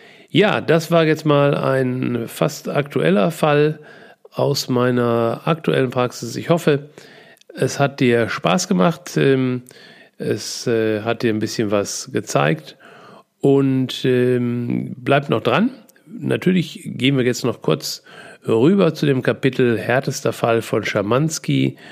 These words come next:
wo es wieder einen kleinen Einblick gibt in die Zeit, die ich hatte, nachdem Martha, meine jüngere Tochter,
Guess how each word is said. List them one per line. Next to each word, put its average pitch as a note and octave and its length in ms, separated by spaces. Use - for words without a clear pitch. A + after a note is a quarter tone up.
wo A#2 220
es A#2 140
wieder A#2 240
einen A2 180
kleinen B2 380
Einblick A#2 400
gibt G#2+ 240
in G#2 100
die G2+ 140
Zeit, A2 540
die B2 460
ich - 180
hatte, A2+ 520
nachdem A2 540
Martha, A2+ 440
meine G2+ 320
jüngere G#2 400
Tochter, G2 600